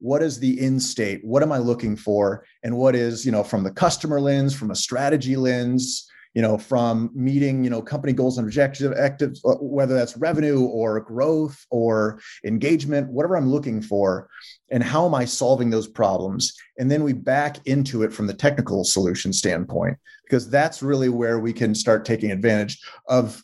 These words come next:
uh, of everything that Marketing Cloud can offer. Again, it's so flexible and there's so much you can do with it that I feel like this is one of the worst errors we see, is that we jump the gun on solving a technical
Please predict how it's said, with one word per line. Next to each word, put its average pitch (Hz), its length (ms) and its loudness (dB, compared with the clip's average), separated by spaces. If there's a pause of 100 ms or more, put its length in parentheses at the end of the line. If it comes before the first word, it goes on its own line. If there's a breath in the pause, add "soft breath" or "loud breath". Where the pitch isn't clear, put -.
uh, 123 300 2
of 120 140 -2
everything 139 400 2
that 113 100 0
Marketing 110 340 -2
Cloud 95 300 2
can 113 320 0
offer. 98 500 -2 (300 soft breath)
Again, 139 220 0
it's - 160 -4
so 147 240 0
flexible 135 460 -2
and 110 80 4
there's 95 180 -4
so 127 160 0
much 127 200 2
you 120 80 -2
can 104 160 -2
do 101 160 -2
with 127 140 0
it 165 180 0 (360 loud breath)
that 120 80 2
I 107 80 0
feel 147 240 -2
like 120 320 -2 (240)
this 127 180 4
is 120 100 -2
one 120 200 2
of 113 60 2
the 107 40 2
worst 113 460 0
errors 110 340 0
we 98 160 -2
see, 92 640 0 (340 loud breath)
is 107 240 0
that 101 400 0 (580)
we 123 200 -2
jump 127 240 0
the 127 60 -4
gun 117 280 0
on 104 300 0
solving 107 540 0
a 98 80 -8
technical 104 840 -2